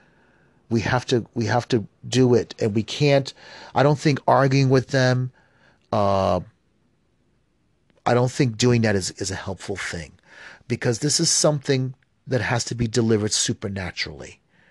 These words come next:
It has to be by the grace and power of our Lord Jesus Christ. Um, arguing about, for them to try to change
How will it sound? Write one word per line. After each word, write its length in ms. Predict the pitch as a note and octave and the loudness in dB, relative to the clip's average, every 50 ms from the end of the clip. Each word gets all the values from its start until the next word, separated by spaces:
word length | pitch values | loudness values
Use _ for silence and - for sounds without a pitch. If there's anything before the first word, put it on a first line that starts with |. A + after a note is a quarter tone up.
| _ _ _ | _ _ _
It 140 | A#2 A2 G2+ | -6 -4 -2
has 260 | - A#2 A2 - - | -2 -2 -2 -2 -2
to 120 | - A#2 | -4 -4
be 200 | G#2 A2+ A#2 A2+ | -2 0 0 0
by 220 | G#2+ - G2 G2+ F2+ | 0 -2 -4 -4 -4
the 100 | F#2+ F#2+ | -6 -8
grace 460 | E2+ - A2 A#2 B2 C3+ B2+ - - | -6 0 2 2 2 2 2 0 -2
and 120 | C3+ B2+ | -4 -6
power 380 | - - - A#2+ A#2 A#2 A#2 A#2 | -8 -6 -4 -2 -2 0 -2 -2
of 160 | A2 G2+ G#2 | -4 -6 -6
our 140 | G#2+ G#2 G#2 | -6 -4 -2
Lord 360 | G2+ G2 F2+ F2 E2+ F2 E2+ | -2 -2 -2 -2 -4 -6 -6
Jesus 360 | - F#2+ F2+ - G#2+ G2+ - | -8 -8 -6 -6 -6 -6 -8
Christ. 560 | - - E2+ D2 - - - - - - - - - - - - - - - - - - - - - - - _ _ _ _ _ - - - - - _ _ _ _ _ _ _ _ | -8 -10 -10 -12 -8 -6 -6 -6 -6 -8 -12 -16 -18 -20 -20 -20 -20 -20 -20 -20 -20 -20 -20 -20 -20 -20 -20 _ _ _ _ _ -20 -20 -20 -20 -20 _ _ _ _ _ _ _ _
Um, 540 | - A2+ A2+ A2 G#2+ G#2 G2 G2 G2 F#2+ F#2 - - - - _ _ _ _ _ _ _ _ _ _ _ _ _ - - | 0 2 4 4 2 2 0 -2 -4 -6 -8 -12 -16 -20 -20 _ _ _ _ _ _ _ _ _ _ _ _ _ -4 0
arguing 460 | C#3 B2+ B2+ C3 A#2+ C3 C3 B2+ A#2 A#2 | 2 4 4 4 4 4 4 4 4 2
about, 440 | G#2+ G#2+ A#2 A2+ A2 A2 G#2 - - _ _ _ _ | 2 2 2 2 4 2 0 -2 -6 _ _ _ _
for 180 | - - - C3 | -10 -2 0 2
them 200 | A2+ A#2+ A#2 A2 | 2 2 2 2
to 60 | - | 0
try 120 | - C#3 | 2 4
to 100 | A#2+ A2+ | 2 4
change 420 | - - - C3 A#2+ A#2 A#2 A2+ | 4 2 2 4 4 4 4 2